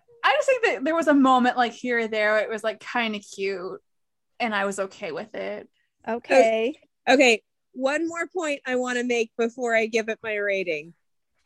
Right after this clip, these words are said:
Speaker 3: You, so we've talked about my thing with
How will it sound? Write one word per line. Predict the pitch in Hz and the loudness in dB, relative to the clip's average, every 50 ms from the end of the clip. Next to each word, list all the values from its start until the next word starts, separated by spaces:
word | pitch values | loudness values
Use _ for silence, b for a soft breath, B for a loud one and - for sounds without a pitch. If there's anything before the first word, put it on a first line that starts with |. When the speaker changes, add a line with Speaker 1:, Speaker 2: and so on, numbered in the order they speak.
| _ _ | _ _
Speaker 3:
You, | - 226 233 226 226 | -10 -10 -10 -8 0
so | 240 285 269 262 254 247 240 226 - - | 2 4 4 6 6 6 6 6 4 0
we've | - 240 277 320 381 349 | -4 0 2 2 2 2
talked | - - 453 403 392 403 _ - | 0 -2 -2 0 -2 -2 _ -8
about | 320 277 262 254 254 247 247 240 - _ _ _ _ _ _ _ _ - | -6 -4 -2 -2 -2 -4 -6 -8 -12 _ _ _ _ _ _ _ _ -14
my | 254 240 240 254 - - | -12 -6 -6 -6 -4 -2
thing | 254 240 247 247 | -2 -2 -2 -2
with | 247 240 240 | -4 -6 -6